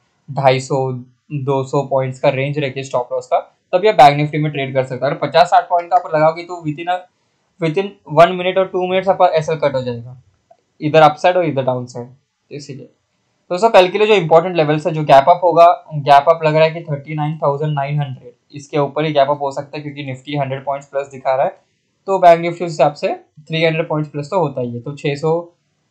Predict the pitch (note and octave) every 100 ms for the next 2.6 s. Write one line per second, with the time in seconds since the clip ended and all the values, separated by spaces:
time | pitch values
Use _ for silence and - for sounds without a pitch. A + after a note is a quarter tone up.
0 | _ D3 C#3 D#3+ D#3+ D#3+ E3+ F3 D3 C#3+
1 | D#3 E3+ F3 D3+ D#3+ D3+ E3 D#3+ E3+ D3+
2 | C#3+ D3+ D#3 C3 C3